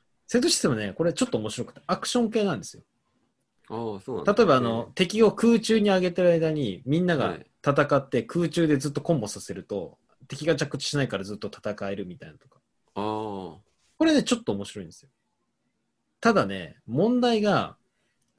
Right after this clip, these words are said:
Speaker 1: じゃあ、ニカ君、ファイナルファンタジーのさ、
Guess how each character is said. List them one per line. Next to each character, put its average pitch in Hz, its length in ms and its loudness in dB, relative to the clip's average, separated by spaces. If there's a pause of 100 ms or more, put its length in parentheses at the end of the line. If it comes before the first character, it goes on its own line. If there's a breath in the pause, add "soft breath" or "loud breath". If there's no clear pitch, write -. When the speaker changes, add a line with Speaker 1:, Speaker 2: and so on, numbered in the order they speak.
(280)
Speaker 1:
じ 113 140 -4
ゃ - 20 0
あ、 110 40 -2
ニ 143 120 -2
カ 165 120 -2
君、 104 180 -6
フ 90 60 -16
ァ 170 140 -2
イ - 40 0
ナ 196 60 0
ル 185 40 -2
フ 170 80 -4
ァ 202 60 0
ン 185 60 -2
タ 127 100 -4
ジ 90 100 -16
ー 87 40 -14
の 85 80 -14
さ、 87 340 -10